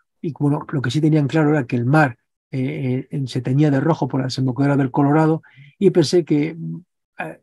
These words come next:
podía ser una metáfora, eh, para, para justificar ese color rojo, digamos, una, u-, un invento de una nueva, de un nuevo mito. Entonces le di vueltas a, a ese gato y dije, "Bueno, ¿y si en vez de Cato, gato es Cato y es Catón?".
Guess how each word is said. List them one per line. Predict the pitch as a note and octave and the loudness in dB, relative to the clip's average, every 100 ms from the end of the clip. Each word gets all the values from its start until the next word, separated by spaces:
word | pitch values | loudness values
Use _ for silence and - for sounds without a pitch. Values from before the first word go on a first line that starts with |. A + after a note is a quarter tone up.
| _ | _
podía | D#3+ D#3+ D#3+ | -4 0 2
ser | F3+ | 0
una | F#3+ E3+ D#3+ | 2 2 4
metáfora, | D3 C3 F3+ - D#3+ E3+ E3+ _ _ _ | 2 2 2 2 0 -2 -4 _ _ _
eh, | F#3 C#3+ | -2 -2
para, | B2+ C#3+ C3+ D#3 C#3+ | 0 0 0 -2 -4
para | C#3 C3 | -6 -4
justificar | - B2 B2+ C3+ E3+ | -4 -4 -2 0 0
ese | C#3+ D3 | 0 -2
color | B2+ C#3 C3+ | 0 2 0
rojo, | C#3 C#3+ C3 C3+ | -2 -8 -12 -10
digamos, | C#3 C3+ C3 | -8 -4 -2
una, | C#3+ C#3 - - _ - | 0 -2 -6 -16 _ -10
u-, | F#3 F#3+ | -8 2
un | G3+ G3 | 6 8
invento | F#3 F#3 E3 E3+ | 8 6 4 4
de | C#3+ | 2
una | C#3+ C#3+ | 2 2
nueva, | C#3+ C#3+ C#3+ C3+ - _ - | 2 2 2 -2 -8 _ -4
de | D3 | 0
un | |
nuevo | D3 C#3+ C3+ | 2 2 4
mito. | E3 D#3 B2+ - - _ _ _ | 4 4 -2 -10 -20 _ _ _
Entonces | G3 F#3+ | -4 -2
le | D#3 | 0
di | F3+ | 2
vueltas | F3 G3 F#3 F#3+ D3+ | 2 0 2 0 0
a, | E3+ F#3+ | -2 -4
a | E3 | -6
ese | - D3+ | -2 0
gato | C#3+ F#3 - F#3 - _ _ _ - | 4 4 2 -2 -4 _ _ _ -8
y | B2+ | -6
dije, | D3+ | -4
"Bueno, | D#3+ G3+ | -4 -2
¿y | C#3+ | -4
si | E3+ | -4
en | E3 | -4
vez | D3 E3+ | -2 -2
de | C#3 | 0
Cato, | F#3 E3+ F3 F3+ G3+ | 0 0 -2 -4 -4
gato | D#3+ E3 - E3 | -2 0 0 -2
es | C3+ | -2
Cato | - G#3+ G#3 G#3 G#3 | 2 4 4 4 0
y | G3 D3+ | 0 -2
es | - | -4
Catón?". | - C#3+ A#2+ F3+ C#3 A#2 | -4 0 4 6 4 0